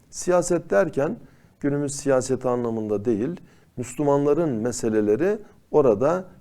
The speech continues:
dile getirilir. Şöyle ifade etmeye çalışayım.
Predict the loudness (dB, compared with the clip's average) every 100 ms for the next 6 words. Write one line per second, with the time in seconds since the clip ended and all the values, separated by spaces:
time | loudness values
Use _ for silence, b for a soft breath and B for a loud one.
0 | -2 6 6 6 -2 -8 -12 -14 -16 -20
1 | -20 b b b b b -2 2 4 2
2 | 6 6 6 2 0 -2 -2 -6 -8 -8
3 | -6 -6